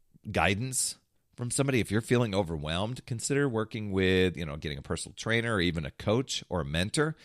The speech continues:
I mean, I'll even help you brainstorm. Jump on my calendar at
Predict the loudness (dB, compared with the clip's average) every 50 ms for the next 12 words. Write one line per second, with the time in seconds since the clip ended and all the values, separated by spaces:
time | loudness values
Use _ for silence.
0 | -10 -4 0 2 2 2 2 4 4 4 4 4 2 0 -2 -2 -2 0 0 -4
1 | -6 -2 -2 -2 -2 -2 -4 -6 -6 -6 -6 -6 -6 -6 -6 -6 -8 -10 -10 -10
2 | -12 -12 -16 _ -20 -18 -6 0 2 2 2 4 2 2 2 2 0 0 0 -2
3 | -2 -2 -2 -4 -4 -4 -4 -4 -6 _ -18 -20 -20 -20 _ _ 0 2 2 2
4 | 2 0 -6